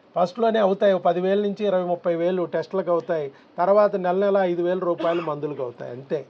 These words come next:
అది కూడా కొరియర్ పెట్టించుకోవచ్చు, ఛార్జీలకి తిరగాల్సిన అవసరం లేదు. వంద, రెండు వందల రూపాయల కొరియర్కి ఇంటికి వచ్చి పడతాయి.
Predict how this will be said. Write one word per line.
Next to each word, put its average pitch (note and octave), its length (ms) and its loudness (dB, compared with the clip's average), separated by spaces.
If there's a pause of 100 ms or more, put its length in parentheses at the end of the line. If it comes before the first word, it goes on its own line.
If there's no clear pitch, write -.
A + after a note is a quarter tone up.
(360)
అది F3 120 -2
కూడా G#3+ 180 2
కొరియర్ A3 400 2
పెట్టించుకోవచ్చు, G3+ 600 0 (360)
ఛార్జీలకి G3 480 0
తిరగాల్సిన F3+ 520 -2
అవసరం E3 280 -6
లేదు. D3+ 200 -8 (380)
వంద, E3+ 180 0
రెండు F3 260 2
వందల F3+ 160 -2
రూపాయల F3+ 360 0
కొరియర్కి E3+ 440 -8
ఇంటికి E3+ 240 -10
వచ్చి E3+ 160 -12
పడతాయి. C#3+ 420 -6